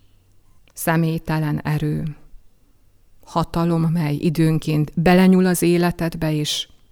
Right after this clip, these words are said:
még segíteni is tud. Vagy vallod, hogy ő a te teremtőd,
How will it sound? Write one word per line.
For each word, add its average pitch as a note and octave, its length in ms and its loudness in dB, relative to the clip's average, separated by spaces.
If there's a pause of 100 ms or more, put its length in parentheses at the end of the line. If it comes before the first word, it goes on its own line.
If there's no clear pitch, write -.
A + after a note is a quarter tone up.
(480)
még C3+ 140 -6
segíteni D3+ 600 -2
is C#3+ 200 -6
tud. D3 300 -10 (1600)
Vagy E3+ 200 -2
vallod, E3 460 0
hogy - 520 -8
ő F3 220 2
a D3+ 80 -4
te D3+ 300 -8 (140)
teremtőd, G3 960 -2